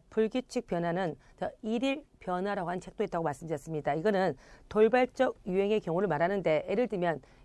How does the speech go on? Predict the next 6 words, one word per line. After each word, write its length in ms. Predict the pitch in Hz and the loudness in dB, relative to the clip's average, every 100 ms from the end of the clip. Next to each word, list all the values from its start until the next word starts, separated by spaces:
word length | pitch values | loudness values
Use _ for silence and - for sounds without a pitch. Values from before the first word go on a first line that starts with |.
| - | 2
일일 300 | 233 262 262 | 4 4 2
감염병이 640 | 175 160 190 180 208 226 | 0 -2 -2 -2 0 -2
불시에 420 | - 196 - 226 | -2 -6 0 0
침입해서 520 | 226 - 240 233 196 214 | 0 -4 -4 -4 -4 -6
발생하는 600 | - 147 - 180 190 160 | -6 -10 -8 -6 -4 -4
유행, 220 | 156 | -4